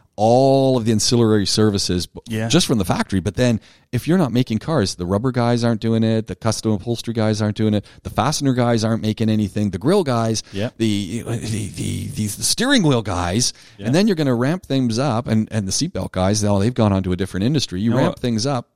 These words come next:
Speaker 1: you can't get anything for a car anymore.
Speaker 2: We'll get back to it, but a genuine point of what you just said there is the steering wheel.
Speaker 1: Yeah.
Speaker 2: Because in Crewe, for Bentley, there's a lady
Speaker 1: <laughs>
Speaker 2: that stitches the steering wheel.
Speaker 1: Really? Pray she doesn't get
Speaker 2: So,
Speaker 1: sick.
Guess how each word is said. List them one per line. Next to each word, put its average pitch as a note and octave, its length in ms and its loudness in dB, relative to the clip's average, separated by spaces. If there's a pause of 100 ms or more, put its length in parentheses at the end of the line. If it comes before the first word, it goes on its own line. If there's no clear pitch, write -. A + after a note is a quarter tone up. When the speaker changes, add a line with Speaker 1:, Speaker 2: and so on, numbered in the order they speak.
(120)
Speaker 1:
you E3 100 -4
can't D3+ 200 0
get C#3+ 120 4
anything D3 340 2
for F#2 120 -2
a F2 60 -2
car F2 220 -2
anymore. F2 200 0
Speaker 2:
We'll B2 80 2
get - 80 -4
back - 180 0
to - 100 -4
it, F2+ 60 -6
but F2 120 0
a F#2+ 40 -2
genuine G2+ 340 2
point G#2+ 220 -2
of F#2 80 -6
what F#2 120 -4
you F2+ 60 -4
just F2+ 200 -4
said G2 200 -2
there D#2+ 180 -4
is E2 120 -6
the F#2 80 -8
steering F#2+ 340 0
wheel. D#2 180 -8 (360)
Speaker 1:
Yeah. F#2 140 2 (460)
Speaker 2:
Because - 300 -10
in G2+ 100 -2
Crewe, F#2 360 -2
for - 200 -16
Bentley, F2+ 540 -4 (140)
there's F2 320 -2 (120)
a G2 140 -4
lady F#2+ 480 -2 (160)
Speaker 1:
<laughs> - 1120 -8
Speaker 2:
that - 180 -4
stitches - 460 -6
the F2+ 80 -4
steering F#2 400 -2
wheel. F#2+ 100 -2
Speaker 1:
Really? F#2+ 540 0 (800)
Pray G2 180 2
she F2 160 -2
doesn't A#2 200 2
get - 180 -6
Speaker 2:
So, F#2+ 160 2 (100)
Speaker 1:
sick. - 120 -20